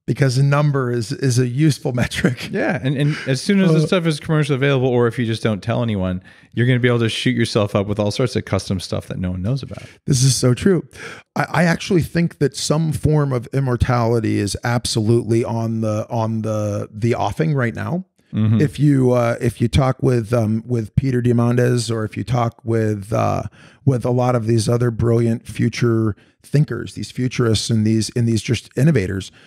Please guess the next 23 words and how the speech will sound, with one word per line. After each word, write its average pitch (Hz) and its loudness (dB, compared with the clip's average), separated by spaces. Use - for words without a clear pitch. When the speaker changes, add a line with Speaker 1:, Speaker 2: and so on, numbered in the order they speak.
Speaker 1:
um, 120 2
the 120 -2
pace - 0
of 160 0
innovation 127 0
is, 101 -6
is 117 -2
so 147 0
breakneck 117 -4
right 82 -8
now. 90 -10
And 120 0
the - 0
pace 151 -2
and 120 -4
generation 123 -2
and 98 -6
storage 123 0
of 120 -6
information 117 -2
is 101 -6
so 143 0
amazing 120 0